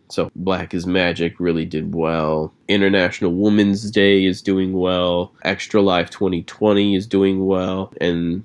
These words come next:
I speculate and assume that the Extra Life one from this year will perform well with the Crater Hoof Behemoth in it.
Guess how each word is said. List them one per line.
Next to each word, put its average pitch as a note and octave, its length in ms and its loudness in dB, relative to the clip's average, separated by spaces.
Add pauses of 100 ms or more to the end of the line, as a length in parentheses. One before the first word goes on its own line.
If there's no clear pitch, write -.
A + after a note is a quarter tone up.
I E2+ 140 -4
speculate G#2 760 0
and F2 140 0
assume F#2+ 560 0
that F2 440 -2
the E2+ 360 -4
Extra - 360 -4
Life F2+ 580 -2
one F#2+ 320 -2
from D#2+ 380 -6
this F#2 280 -2
year G#2 560 2
will G#2+ 300 2 (100)
perform A2 480 0
well A2+ 300 2
with G2+ 220 -2
the E2 300 -2
Crater G#2 360 0
Hoof A2 420 0
Behemoth G2 580 -4
in G#2 140 -4
it. G#2+ 200 -4